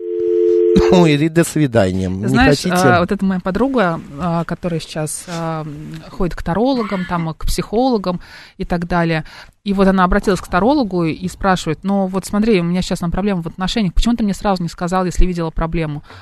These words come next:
Speaker 2: А ты мне всё равно не поверил, неужели бы ты поступила по-другому?» — говорит ей таролог. «Ну вот если ты хочешь, ты всё равно пойдёшь туда. Если тебе скажет, э, н-, ну, к-, какой-то такой вот специалист, что нет, у тебя с ним нет или там с ней будущего, ты что, развернёшься и уйдёшь?»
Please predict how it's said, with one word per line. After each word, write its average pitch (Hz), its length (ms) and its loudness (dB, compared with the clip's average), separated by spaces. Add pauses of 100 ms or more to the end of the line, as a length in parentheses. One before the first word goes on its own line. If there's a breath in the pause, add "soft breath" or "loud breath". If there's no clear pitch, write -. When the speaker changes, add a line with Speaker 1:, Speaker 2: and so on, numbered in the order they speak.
Speaker 2:
А 160 100 -4
ты 202 120 -2
мне 202 120 2
всё - 120 -6
равно 262 140 0
не 185 80 0
поверил, 180 360 0
неужели 165 260 -2
бы - 100 -12
ты - 60 -16
поступила - 440 -8
по-другому?» — 175 520 -6
говорит 151 260 -10
ей 151 80 -18
таролог. 151 480 -16 (260 loud breath)
«Ну 214 80 2
вот 214 100 -2
если 247 180 4
ты 247 120 0
хочешь, 247 360 0
ты 175 100 -8
всё - 120 -4
равно 294 160 0
пойдёшь 202 360 0
туда. 156 440 -6 (520)
Если - 160 -6
тебе 214 100 4
скажет, 208 420 0
э, - 60 -4 (360)
н-, 170 460 -8
ну, 170 460 -4
к-, - 160 -12
какой-то - 340 -4
такой 170 240 -6
вот 151 100 -2
специалист, 185 460 0
что - 160 -8
нет, 180 340 0
у 156 60 -10
тебя 185 220 0
с - 100 -6
ним 190 140 0
нет 196 220 0
или 160 80 -6
там 151 180 -4
с - 100 -4
ней 175 120 -2
будущего, 156 640 -4 (260)
ты 180 80 -8
что, 196 140 0
развернёшься 208 600 2
и - 20 4
уйдёшь?» 208 440 -2